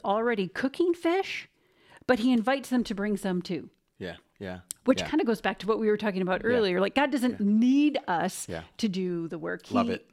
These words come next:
Speaker 1: but he invites us into it.
Speaker 2: Love it.
Speaker 1: And I think Jesus gives a picture of that. Like, he's got it taken care of, but
Speaker 2: Yeah.
Speaker 1: he wants the disciple. Yeah, you are a part of this too. Bring
Speaker 2: Yeah.
Speaker 1: what you have. Um, makes me even think of the boy with the five loaves and two fish. Bring what you have and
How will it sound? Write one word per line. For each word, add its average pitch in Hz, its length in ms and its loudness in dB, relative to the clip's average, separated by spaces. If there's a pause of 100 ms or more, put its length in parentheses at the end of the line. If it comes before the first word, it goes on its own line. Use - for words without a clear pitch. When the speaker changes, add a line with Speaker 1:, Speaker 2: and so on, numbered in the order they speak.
Speaker 1:
but 240 100 2
he 220 140 -2
invites 185 340 -2
us 170 140 -6
into 160 280 -6
it. - 200 -14
Speaker 2:
Love 117 220 -4
it. - 60 -16 (120)
Speaker 1:
And 185 100 0
I 196 40 2
think 185 220 2
Jesus 175 300 -2
gives 165 220 -4
a 170 40 -6
picture - 300 -10
of 160 80 -8
that. 170 140 -4
Like, - 260 -2
he's 277 200 0
got 302 200 -2
it 240 120 -2
taken 180 200 -2
care 165 180 -6
of, - 180 -12
but - 160 -2
Speaker 2:
Yeah. 87 160 -8 (260)
Speaker 1:
he 415 200 -8
wants - 240 -14
the 294 100 0
disciple. 294 440 -2
Yeah, 494 200 -4 (240)
you 247 260 -2
are 403 100 -4
a 403 60 -4
part 320 240 -2
of 302 80 -6
this 311 160 -2
too. 330 240 -6
Bring 233 440 -4
Speaker 2:
Yeah. - 20 -2
Speaker 1:
what 277 200 -4
you 247 200 -2
have. 220 520 -8 (580)
Um, 170 280 -6
makes 175 220 -6
me 202 80 -6
even 170 120 -6
think 175 160 -4
of 165 100 -6
the 175 60 -6
boy 180 360 -4
with 170 200 -6
the 170 240 -6 (120)
five 185 260 2
loaves 208 220 4
and 214 100 0
two 214 140 -2
fish. 226 280 -2 (120)
Bring 233 400 4
what 294 180 0
you 262 80 0
have 240 260 -2
and 180 120 -2